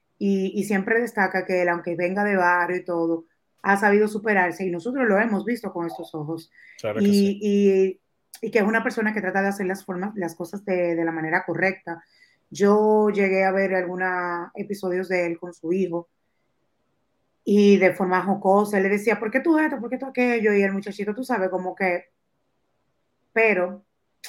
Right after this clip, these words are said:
Speaker 1: lamentablemente, eh, hay cosas que no se pueden controlar. Y por más correcto que sea el doctor y por más que él quiera que, que las cosas salgan bien,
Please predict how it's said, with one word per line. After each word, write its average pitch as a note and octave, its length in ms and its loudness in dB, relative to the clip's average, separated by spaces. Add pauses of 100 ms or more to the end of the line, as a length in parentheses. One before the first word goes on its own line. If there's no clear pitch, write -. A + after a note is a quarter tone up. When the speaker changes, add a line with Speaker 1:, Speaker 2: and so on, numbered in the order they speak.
(300)
Speaker 1:
lamentablemente, F#3+ 920 -4 (640)
eh, E3 760 -2 (580)
hay G3+ 160 2
cosas A3 340 -6
que G3 120 -4
no F3+ 120 -6
se G#3 120 -10
pueden G3 280 -6
controlar. D#3 640 -6 (600)
Y F#3 120 -2
por F#3 180 2
más F#3 200 -2
correcto A3+ 440 -2
que A#3 100 -8
sea G#3+ 160 -4
el G#3 80 0
doctor F#3+ 520 -2
y E3+ 40 -4
por E3+ 180 -6
más E3 220 -2
que G#3 80 -4
él G3+ 100 -4
quiera G3 280 2
que, F#3 400 -4 (380)
que G3+ 80 -6
las F#3 160 4
cosas G3 260 -6
salgan G3 320 0
bien, E3 320 -4